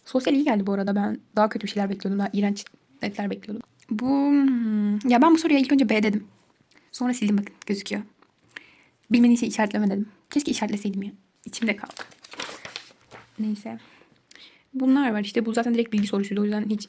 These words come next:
yapmadım. Sadece şunlar olamaz diye düşündüm ama o ikisinden birini işaretlemedim işte. Bunu, bu benim yani <laughs> mallığım. Gerçekten hani. Aslında çok da mallığım değil ya. Ben direkt burada klimatolojik yazıyor ya.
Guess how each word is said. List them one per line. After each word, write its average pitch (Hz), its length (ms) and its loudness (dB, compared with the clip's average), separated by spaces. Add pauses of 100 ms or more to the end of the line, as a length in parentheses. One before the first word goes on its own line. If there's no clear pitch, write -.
yapmadım. 214 420 -6
Sadece 220 220 -2
şunlar 226 180 -2
olamaz 208 220 0
diye 196 120 -2
düşündüm 202 220 -4
ama 220 200 -4 (800)
o 220 40 -2
ikisinden 214 260 -2
birini 214 120 0
işaretlemedim 208 400 -4
işte. 214 260 -10 (920)
Bunu, 277 300 4
bu 277 180 -2
benim 269 260 2 (160)
yani 247 340 0 (420)
<laughs> - 420 -20
mallığım. 240 480 4 (640)
Gerçekten 226 420 0
hani. 214 220 -2 (180)
Aslında 359 460 2 (120)
çok - 160 -4
da 320 40 2
mallığım 285 300 4
değil 220 140 0
ya. 190 160 -6 (560)
Ben 294 180 8
direkt 294 140 0
burada 285 140 6
klimatolojik 269 600 2
yazıyor 269 220 4
ya. 202 180 -8